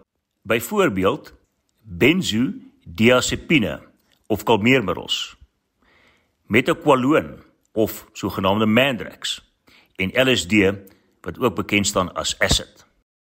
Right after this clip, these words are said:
In lande soos Nederland het hulle 'n baie toegeeflike beleid teenoor sogenaamde sagte dwelms, wat tot gevolg gehad het dat minder jong mense daaraan verslaaf geraak het. Maar ongelukkig het die maatreëls geen effek op die vraag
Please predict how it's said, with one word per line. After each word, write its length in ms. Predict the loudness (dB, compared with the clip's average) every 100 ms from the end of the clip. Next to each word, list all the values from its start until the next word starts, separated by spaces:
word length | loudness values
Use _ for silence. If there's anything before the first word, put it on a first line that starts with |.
| _
In 120 | -4
lande 280 | -2 -2 -4
soos 240 | -6 -6 -4
Nederland 680 | 0 0 0 -4 -6 -12 -20 _ _ _ _ _
het 200 | 0 2
hulle 240 | 2 2
'n 60 | 2
baie 280 | 0 0
toegeeflike 640 | 0 -4 0 0 0 -2 -2
beleid 460 | -2 0 0 -4 -18 _ _ _ 0
teenoor 360 | 0 2 0
sogenaamde 580 | 2 0 0 0 0 2
sagte 500 | 0 2 0 -4 -6
dwelms, 540 | -4 -6 -6 -8 -8 -10 _ _ _ _ _ _
wat 140 | -2 0
tot 180 | -2
gevolg 440 | -4 0 4 4 4
gehad 280 | 2 2 0
het 260 | -2 -4 -16 _ _
dat 160 | -4 2
minder 280 | 4 4 4
jong 200 | 2 2
mense 360 | 2 2 0
daaraan 380 | 0 2 0 -2
verslaaf 640 | -8 -2 2 2 0 -8 -20 _
geraak 440 | -8 -2 -2 -2
het. 100 | -10 -20 _ _ _
Maar 240 | 0 0
ongelukkig 560 | 2 -2 0 0 0 -2
het 60 | -2
die 100 | 0
maatreëls 640 | 2 2 2 0 0 -8
geen 280 | -8 -2 0
effek 380 | 0 0 -2 -4
op 60 |
die 120 | -10 -8
vraag 520 | 0 2 2 -2